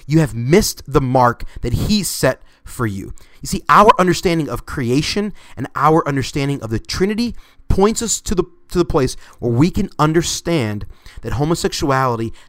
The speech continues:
does not reflect the purpose for which genders are created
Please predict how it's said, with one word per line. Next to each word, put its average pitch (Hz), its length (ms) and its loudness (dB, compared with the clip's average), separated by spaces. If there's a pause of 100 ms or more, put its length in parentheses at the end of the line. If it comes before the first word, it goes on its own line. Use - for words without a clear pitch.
(140)
does 165 260 4
not 190 220 0
reflect 139 600 -4 (280)
the 135 80 -2
purpose - 500 4
for - 120 -2
which 143 200 0
genders 135 380 -2
are 95 80 -10
created 151 640 -2